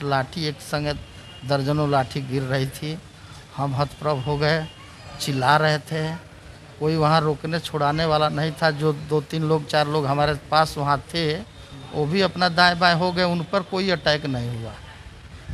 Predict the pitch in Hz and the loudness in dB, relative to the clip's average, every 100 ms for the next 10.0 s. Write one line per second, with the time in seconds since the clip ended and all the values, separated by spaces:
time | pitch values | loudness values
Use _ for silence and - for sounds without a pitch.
0 | - 123 - 139 156 - 165 170 180 175 | 0 0 2 2 2 0 -2 0 0 -2
1 | 160 160 151 151 156 151 156 - - 180 | 0 2 2 2 -2 2 2 2 2 4
2 | 170 180 160 151 151 151 156 147 147 143 | 4 0 0 4 4 6 4 4 2 2
3 | 151 - - - - 135 135 139 147 139 | -2 -6 -18 -20 -8 -6 0 0 2 0
4 | 143 131 - 147 120 156 165 135 127 - | 0 -2 -4 -6 -6 -8 -12 -14 -16 -20
5 | - 127 139 151 147 160 156 175 160 165 | -10 -6 -2 0 0 0 -2 -4 -4 -2
6 | 160 151 139 135 - - - - - 208 | 0 0 0 -2 -4 -16 -20 -20 -8 -2
7 | 240 208 202 - 202 190 180 170 180 170 | -2 -2 -6 -4 0 4 4 4 2 4
8 | 160 175 - 175 170 - 165 160 - - | 4 2 2 0 0 0 0 0 -2 -12
9 | - - 208 170 - 143 175 175 170 | -20 -18 -18 -12 -8 -4 0 0 0